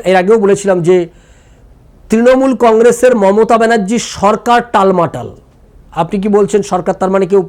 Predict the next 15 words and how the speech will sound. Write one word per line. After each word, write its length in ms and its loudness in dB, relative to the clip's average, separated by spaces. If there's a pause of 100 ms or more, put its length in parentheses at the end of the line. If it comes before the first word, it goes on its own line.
(120)
পড়ে 180 -2
যাবে, 180 -2
ভেঙে 180 0
যাবে? 160 -2
না, 160 -6
মমতা 380 -2
ব্যানার্জি 420 -2 (420)
নিজেই 420 2
এই 80 2
সরকারটাকে 840 -4
এই 240 -4
মুহূর্তে 540 -4 (380)
ফেলে 220 2
দেওয়ার 240 0
পক্ষপাতী, 560 -12